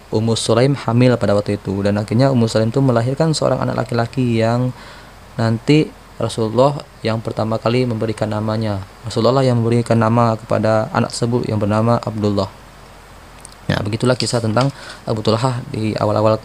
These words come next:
eh, masuk Islamnya. Pada saat perang Uhud, Abu Talhah, eh, menjadi pelindung Nabi ketika orang-orang Quraisy, eh, berhasil memukul mundur orang-orang Islam.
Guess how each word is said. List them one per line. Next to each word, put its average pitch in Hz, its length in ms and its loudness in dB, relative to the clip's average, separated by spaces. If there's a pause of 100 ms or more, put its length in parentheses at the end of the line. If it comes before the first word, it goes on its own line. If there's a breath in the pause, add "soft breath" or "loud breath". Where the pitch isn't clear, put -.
eh, 107 200 0
masuk 104 240 2
Islamnya. 95 340 -2 (1300 loud breath)
Pada 156 100 4
saat 170 240 2
perang 175 180 4
Uhud, 175 300 6
Abu 147 160 2
Talhah, 151 420 2 (300)
eh, 131 400 6
menjadi 127 400 4
pelindung 123 400 4
Nabi 113 320 2
ketika 127 640 0 (460 loud breath)
orang-orang 117 400 4
Quraisy, 127 480 0
eh, 107 320 0 (160)
berhasil 110 720 0 (220)
memukul 113 680 -2
mundur 131 480 4
orang-orang 110 540 0
Islam. 131 500 -2